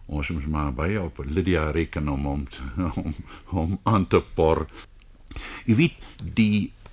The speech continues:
selfs die tegniese omstandighede was baie primitief gewees, want die, soos ek gesê het, die diens is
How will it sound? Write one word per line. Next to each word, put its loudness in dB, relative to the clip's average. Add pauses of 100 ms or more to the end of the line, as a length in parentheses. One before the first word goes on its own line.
(400)
selfs 2
die 4
tegniese 2
omstandighede 0
was -4
baie -4 (320)
primitief 0
gewees, 0 (260)
want 0 (180)
die, 4 (240)
soos 0
ek 0
gesê 0
het, 0
die 0 (120)
diens 2
is -6